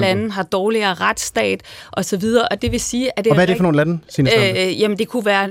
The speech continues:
Speaker 2: nogle af de, øh, lande, man typisk taler om i, i Nordafrika, hvor der kan være systematiske krænkelser af menneskerettigheder, og derfor bliver det jo sådan lidt en, en illusion med det der modtagecenter, for ja, i princippet kunne man gøre det. Øh, man kunne gøre det i Sverige, øh,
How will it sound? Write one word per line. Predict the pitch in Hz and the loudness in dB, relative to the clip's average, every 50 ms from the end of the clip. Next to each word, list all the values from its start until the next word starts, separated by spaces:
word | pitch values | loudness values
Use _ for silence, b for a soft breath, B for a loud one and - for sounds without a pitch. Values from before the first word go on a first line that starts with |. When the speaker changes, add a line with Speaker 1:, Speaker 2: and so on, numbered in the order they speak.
| - - | -4 -6
Speaker 2:
nogle | - 190 208 208 220 220 - 190 | -6 -4 -4 -4 -4 -4 -4 -6
af | 185 | -6
de, | - 202 196 190 - - | -6 -8 -8 -8 -6 -4
øh, | 190 185 180 | -4 -2 -2
lande, | 175 170 185 208 | -2 -2 -2 -2
man | 214 196 185 180 | -2 -2 -4 -4
typisk | 165 - 226 196 202 196 - | -4 -4 -4 -4 -4 -4 -4
taler | - 214 - 180 175 | -4 -2 -2 0 -2
om | 185 - | -2 -2
i, | 202 196 190 185 - | -2 -4 -4 -4 -4
i | - 196 | -2 -2
Nordafrika, | 180 180 196 208 196 - - 196 185 - 208 190 190 B B B B B | 0 0 0 -2 -2 -4 -6 -8 -6 -2 -2 -2 -2 B B B B B
hvor | - 202 196 | 0 0 0
der | 196 190 | 0 -2
kan | - - 220 214 214 208 | -4 -2 -2 -2 -2 -2
være | 202 202 185 | -2 -4 -4
systematiske | - - 202 - - 196 202 202 202 - 214 220 - 214 196 | -4 -6 -8 -4 -4 -2 -2 -2 -2 -4 -6 -6 -4 -4 -4
krænkelser | - - 185 185 196 220 196 - 208 | -4 -4 -6 -4 -4 -4 -4 -2 -2
af | 190 | 0
menneskerettigheder, | 180 180 196 - - - 185 175 185 196 - | 0 0 -2 -2 -4 -4 -4 -2 -2 -2 -2
og | - - | 0 0
derfor | 226 226 - - 220 | 0 0 0 -2 -6
bliver | 190 - 254 269 254 | -2 2 2 2 4
det | 233 | 4
jo | 214 | 2
sådan | - - 226 226 | 0 0 -2 0
lidt | 220 240 233 | 0 2 2
en, | 262 254 - B B B B B B B B B | 2 0 0 B B B B B B B B B
en | 247 233 220 - | 0 0 2 2
illusion | 240 233 208 214 214 - - - 294 277 247 214 226 | 2 0 2 2 0 0 0 2 2 2 2 0 -2
med | 214 202 | -2 2
det | 220 220 226 | 2 2 4
der | 220 196 | 4 2
modtagecenter, | 196 214 240 240 - - 233 202 - - 226 196 - 220 | 4 2 2 0 0 0 -2 -2 0 0 -2 -2 -2 -4
for | 202 - 214 | -2 -2 -2
ja, | 202 208 202 | 0 0 0
i | 202 | -2
princippet | - - 240 226 - - - 277 262 269 277 269 | -2 -2 -2 -2 -2 0 0 0 0 0 -2 -4
kunne | - - 226 214 | 0 -2 -2 0
man | 202 196 180 | -2 -4 -2
gøre | - 196 190 202 214 233 | 0 0 0 2 0 0
det. | 277 262 - B B B B B | -2 -4 -8 B B B B B
Øh, | 226 220 - 220 | 0 0 0 0
man | 233 220 | 0 0
kunne | - - 226 | 0 0 0
gøre | - 220 208 214 214 | 2 2 2 2 2
det | 233 | 0
i | 220 | 0
Sverige, | 202 - - 214 240 247 269 - - 262 254 B B B B B B | -2 -2 0 2 2 2 2 0 -4 -6 -6 B B B B B B
øh, | 220 214 | 2 2